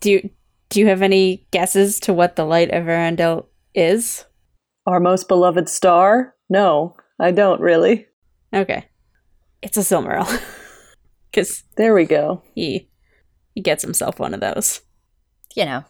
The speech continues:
Speaker 3: as you do.
Speaker 1: So
Speaker 3: But
Speaker 1: that's,
Speaker 3: anyway.
Speaker 1: that's what
Speaker 2: As
Speaker 1: Frodo
Speaker 2: you
Speaker 1: has in
Speaker 2: do.
Speaker 1: his little bottle. I love that connection. I'm sorry. Carry on.
Speaker 3: <laughs> Um,
Speaker 2: Man, Frodo,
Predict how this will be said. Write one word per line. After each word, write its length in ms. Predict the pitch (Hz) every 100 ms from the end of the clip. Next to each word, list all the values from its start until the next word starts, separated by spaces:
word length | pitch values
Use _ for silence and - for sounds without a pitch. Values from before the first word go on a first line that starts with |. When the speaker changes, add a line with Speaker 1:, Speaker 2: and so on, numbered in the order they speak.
| _ _ _ _ _ _ -
Speaker 3:
as 180 | 185 170
you 60 | 147
do. 100 | - 165 _ _ _ - - -
Speaker 1:
So 160 | -
Speaker 3:
But 40 | 214
Speaker 1:
that's, 220 | 208 151
Speaker 3:
anyway. 160 | 123 -
Speaker 1:
that's 200 | 247 285
what 120 | 285
Speaker 2:
As 80 | 302
Speaker 1:
Frodo 200 | 294 294
Speaker 2:
you 60 | 294
Speaker 1:
has 140 | 311
in 180 | 302 285
Speaker 2:
do. 40 |
Speaker 1:
his 140 | 277 277
little 200 | 302 294
bottle. 400 | 254 285 277 190 -
I 120 | 254
love 260 | 294 311
that 180 | 294 269
connection. 480 | 277 240 226 - 156
I'm 140 | 175
sorry. 480 | 190 180 151 - 185 _ -
Carry 300 | 214 180 -
on. 60 | 240
Speaker 3:
<laughs> 540 | 240 254 - 403 311 _ _ _ _ _ _ -
Um, 280 | 165 156
Speaker 2:
Man, 580 | 208 247 269 269 269 262 _ _ _ _ _ _ _
Frodo, 680 | - 233 247 240 247 247